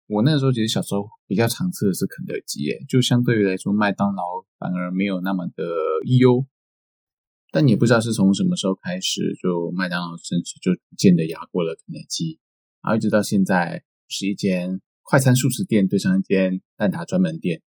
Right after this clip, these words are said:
我想一定有人不会反对我这样的说法。不过我们其实也可以看到两间在 Google 上的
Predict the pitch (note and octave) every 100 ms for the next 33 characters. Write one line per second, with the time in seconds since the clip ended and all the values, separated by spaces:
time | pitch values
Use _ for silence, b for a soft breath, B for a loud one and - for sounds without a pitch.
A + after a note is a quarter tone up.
0 | _ - C3+ B2 A2+ B2+ G#2 F#2 E2+ E2+
1 | - _ G#2+ A#2+ A2+ G#2 E2+ E2+ G#2 F#2
2 | E2+ F#2+ E2+ - F2 - - - _ _
3 | D3+ F#3 E3 A2+ A2 A2+ A2 G2+ G#2+ -
4 | G#2+ G2+ G2 F2 - - G2+ G2+ G2+ -
5 | A2 G#2 F2+ - G2